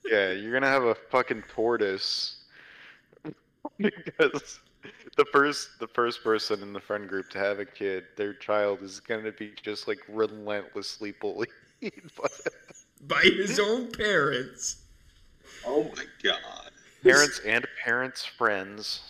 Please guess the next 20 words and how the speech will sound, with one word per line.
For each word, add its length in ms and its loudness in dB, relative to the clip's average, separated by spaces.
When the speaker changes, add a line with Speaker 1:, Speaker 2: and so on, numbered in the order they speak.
Speaker 2:
His 320 2
support 440 2
group 240 0
is 140 -2
actually 720 -2
at 240 -4
school. 800 2
<laughs> 140 -18
"My, 160 -4
my 120 0
parents 320 2
bully 340 0
Speaker 1:
Yeah, 60 0
Speaker 2:
me." 360 -4
Speaker 1:
he 80 -6
Speaker 2:
And 80 0
the 60 -2
Speaker 1:
goes 240 6
Speaker 2:
teacher's 180 0
like 200 -2